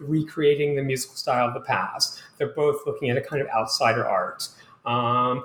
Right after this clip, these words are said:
they're both dealing with race relations to some extent. So, you know, it's a somewhat superficial comparison, but both Waters and Ashman were reaching back into their own pasts to discover something about themselves, about American culture in the nineteen eighties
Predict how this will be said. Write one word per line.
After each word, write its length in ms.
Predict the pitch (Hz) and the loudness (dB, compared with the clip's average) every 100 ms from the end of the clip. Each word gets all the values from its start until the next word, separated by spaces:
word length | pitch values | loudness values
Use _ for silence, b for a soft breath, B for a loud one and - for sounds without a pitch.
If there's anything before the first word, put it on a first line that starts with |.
| - | -6
they're 120 | 156 - | -4 0
both 240 | 139 131 | 0 2
dealing 160 | 139 127 | -2 -2
with 120 | - | 0
race 260 | 110 - | 0 0
relations 380 | 110 107 - 117 | -2 -2 -2 -8
to 60 | - | -2
some 180 | 120 110 | 0 0
extent. 460 | 107 - 101 104 B B | -2 -2 -2 -2 B B
So, 360 | - 330 311 320 | -2 0 0 0
you 120 | 392 | 0
know, 140 | 277 - | 0 0
it's 160 | 202 | -2
a 60 | 233 | -2
somewhat 360 | - 247 247 - | 0 0 0 -2
superficial 420 | 247 214 220 233 | -4 -2 -2 -2
comparison, 540 | 247 240 269 262 247 | 0 0 0 0 0
but 260 | 220 214 - - - | 2 0 -6 -18 0
both 300 | 202 220 185 | 4 4 0
Waters 560 | 185 180 180 180 180 - | 0 2 2 0 -2 -4
and 240 | 160 165 | -2 0
Ashman 560 | - 147 147 - 156 - - | 2 0 0 -2 -4 -4 -2
were 120 | 147 | 2
reaching 340 | 147 151 160 143 | 2 0 -4 0
back 300 | 156 160 196 | 2 2 0
into 100 | 165 | 0
their 140 | 151 | 2
own 120 | 143 | 2
pasts 720 | 139 123 123 - - - - - | 0 0 0 -2 -4 -6 -8 0
to 100 | 147 | 0
discover 420 | 131 - 147 156 | 0 -2 0 0
something 600 | - 131 127 147 123 120 | 0 -2 -2 0 0 0
about 300 | 143 127 135 | 0 2 2
themselves, 680 | 147 - 127 120 120 120 - | 0 -2 0 2 0 -2 -6
about 300 | - 131 - | 0 2 2
American 340 | 135 127 143 | -2 -2 0
culture 400 | 139 131 - - B - | 0 0 -2 -6 B 0
in 180 | 147 160 | 2 2
the 40 | |
nineteen 360 | 147 139 135 147 | 0 -2 -2 -2
eighties 520 | 127 123 123 123 - | 0 2 0 0 -6